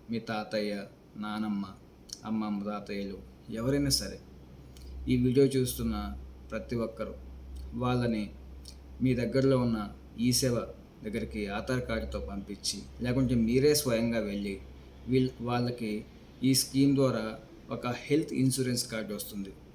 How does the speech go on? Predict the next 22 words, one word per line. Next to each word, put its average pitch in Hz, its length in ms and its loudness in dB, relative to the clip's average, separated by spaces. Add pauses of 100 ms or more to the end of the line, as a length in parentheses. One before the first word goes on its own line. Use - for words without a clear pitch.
(160)
మన 117 100 -2
సెంట్రల్ 117 360 0
గవర్నమెంట్ 104 440 -2
నుంచి. 98 240 -8 (280)
అది 113 120 -4
వచ్చే 113 320 0
విధంగా 107 560 -2 (160)
చేయండి. 104 340 -2 (640)
ఈ 139 80 8
విధంగా 170 320 4
చేయడం 147 420 4
వల్ల 113 460 2 (320)
ఉపయోగం 143 360 4
ఏంటంటే, 104 640 0 (420)
ఎన్నో 160 360 4
సమస్యలు 131 500 2
ఉన్నాయి. 104 200 -4 (320)
ఫైనాన్షియల్‌గా 120 920 2 (120)
చాలామంది 117 580 0
స్ట్రగుల్ 113 300 -2
అవుతున్నారు. 104 460 -4 (520)
అదేవిధంగా 123 840 4